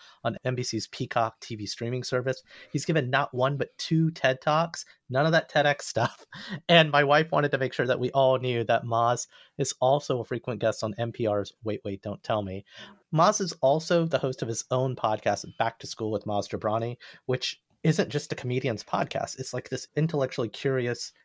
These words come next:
conversation with thought leaders about stuff that not just Maz, but his kids want the answers to.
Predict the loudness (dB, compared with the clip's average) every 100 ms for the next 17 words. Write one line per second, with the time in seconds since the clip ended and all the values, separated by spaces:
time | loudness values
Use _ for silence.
0 | 0 0 0 -2 -2 0 -2 -6 -4 0
1 | 2 0 -4 -2 -2 -2 -8 -20 _ -2
2 | 0 0 0 0 0 2 0 2 -2 -2
3 | -2 -2 0 2 0 -2 -4 -4 -6 -2
4 | -2 -2 -4 -4 -4 -6 -4 -6 -8 -10
5 | -8 -8